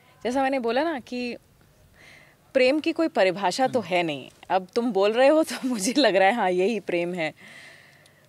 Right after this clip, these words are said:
Speaker 1: पर क्या बोलूँ, अब कल हम जब देख रहे थे कि बाबा डोली में बैठ रहे हैं, आने वाले हैं, पहले गौरी मठ में रुके, उसके बाद धीरे-धीरे बाबा की डोली और पास आती जा रही थी, तो मन में कुछ-कुछ हो रहा था।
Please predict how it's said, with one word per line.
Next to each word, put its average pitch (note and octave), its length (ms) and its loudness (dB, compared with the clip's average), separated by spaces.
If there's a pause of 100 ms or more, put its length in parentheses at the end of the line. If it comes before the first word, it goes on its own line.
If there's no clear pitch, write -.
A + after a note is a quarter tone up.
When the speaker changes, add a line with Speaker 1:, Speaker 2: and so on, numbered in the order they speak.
(200)
Speaker 1:
पर D#4+ 140 2 (640)
क्या E4+ 200 0
बोलूँ, D#3 360 -6
अब G3+ 160 -4 (100)
कल C#4 240 2
हम B3+ 420 -8 (880)
जब G3+ 380 -4
देख A3 260 2
रहे G3+ 200 4
थे G#3+ 200 -2
कि G#3+ 160 -8
बाबा F3+ 320 4
डोली F3+ 360 0
में F#3+ 200 -2
बैठ E3 380 -2
रहे E3+ 200 0
हैं, E3 220 -4
आने F#3+ 280 0
वाले E3 260 2
हैं, C#3+ 480 -8
पहले - 420 -12 (360)
गौरी E3 340 -4
मठ D#3 300 -8
में D#3 100 -8
रुके, C#3+ 380 -10
उसके - 340 -10
बाद D3 340 -4 (580)
धीरे-धीरे F3 600 -2
बाबा D#3+ 360 0
की F3+ 160 -8
डोली E3 400 -2
और F3+ 240 -2
पास F3 500 -2
आती E3+ 280 -4
जा D3+ 180 0
रही D3+ 160 -4
थी, F3 160 -12
तो F#3 160 -6
मन F3 200 -4
में G3+ 300 -4
कुछ-कुछ - 580 -8
हो G3 140 2
रहा D3 200 0
था। - 360 -14